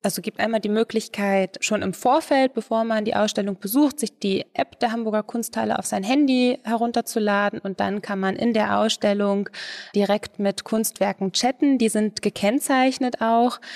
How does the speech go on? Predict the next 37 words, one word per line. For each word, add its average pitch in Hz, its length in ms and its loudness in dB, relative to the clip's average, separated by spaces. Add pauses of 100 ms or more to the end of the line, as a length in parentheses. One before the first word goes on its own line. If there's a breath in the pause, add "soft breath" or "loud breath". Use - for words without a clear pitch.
(280 loud breath)
Es 202 180 0
befindet 220 360 0
sich 196 120 -4
dann 196 140 -4
ein 185 260 0 (180)
Q-R-Code 240 840 0
in 214 120 -2
der 220 100 2
Nähe 220 240 2
des 214 160 -2
Kunstwerks 202 760 -2
und 196 320 -4
wenn 185 300 -2
man 185 160 0
sich 190 140 -2
jetzt 196 160 0
eben 185 340 2
nicht 233 380 -2
die 202 100 0
App - 220 -2
heruntergeladen 202 880 0
hat, 190 320 -4
kann 208 140 -2
man 196 160 0
immer 214 320 0
noch 196 240 0
auch - 160 -2
in 202 160 -2
der 196 160 0
Ausstellung 190 560 -2
einfach 190 320 -4
diesen 196 280 -2
Q-R-Code 247 840 0 (120)
scannen 226 380 -2
und 208 160 -4
direkt 202 380 -2
loschatten. 277 320 2